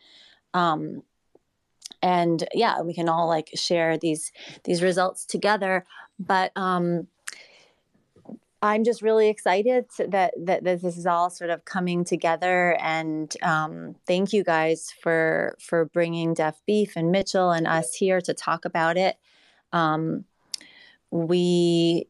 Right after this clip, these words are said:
yeah, w-, we'll, we'll all just be following along over these next three days. The release of the Chrono photographs, um, for sale will be on Thursday.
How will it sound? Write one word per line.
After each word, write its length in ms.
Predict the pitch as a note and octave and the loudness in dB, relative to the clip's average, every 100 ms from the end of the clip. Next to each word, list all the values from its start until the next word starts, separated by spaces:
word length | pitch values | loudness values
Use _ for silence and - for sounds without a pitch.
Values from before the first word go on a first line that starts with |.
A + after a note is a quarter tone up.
| - | -4
yeah, 260 | F#3 A#3+ D3+ - - _ - | -2 0 -2 -10 -20 _ -6
w-, 160 | E3 | -2
we'll, 260 | F3 F#3 F3 | 2 2 2
we'll 240 | F3 E3+ | 2 2
all 180 | D#3+ E3+ | 2 0
just 300 | F#3 F3+ - | -2 -8 -6
be 80 | F3 | -4
following 460 | F3 E3+ E3+ E3+ | 0 0 0 0
along 340 | E3+ F#3 A3 A3+ | 2 2 2 0
over 220 | F#3 F3+ | 0 0
these 180 | F3 E3 | 0 2
next 340 | F3 - - | 0 -2 -4
three 200 | F3 E3+ | 0 2
days. 420 | F#3 F#3+ F#3+ F#3+ F3+ | 4 4 4 0 -2
The 220 | F3+ E3+ | -2 0
release 580 | F3 F3 G#3 G#3+ - - - | 0 2 0 0 -4 -8 -2
of 220 | - D#3+ | 0 0
the 100 | F3 | -2
Chrono 320 | F3 F#3 F3 | 0 2 2
photographs, 960 | F3 F3+ F3 F3 F3+ E3+ E3 E3 - - _ _ _ _ _ - | 0 0 0 0 2 2 0 -2 -14 -20 _ _ _ _ _ -2
um, 520 | F3+ E3 D#3 D#3 D#3+ _ - _ _ _ _ _ - | 0 0 0 -4 -8 _ -20 _ _ _ _ _ -12
for 140 | - F#3+ | -2 -2
sale 420 | - A#3 A#3 A#3+ | 0 2 4 4
will 80 | A3 | 2
be 160 | F#3+ | 2
on 200 | F3+ F3 | 2 0
Thursday. 680 | E3+ D#3 D#3+ E3+ - - F#3 | 0 0 0 -2 -4 -4 -8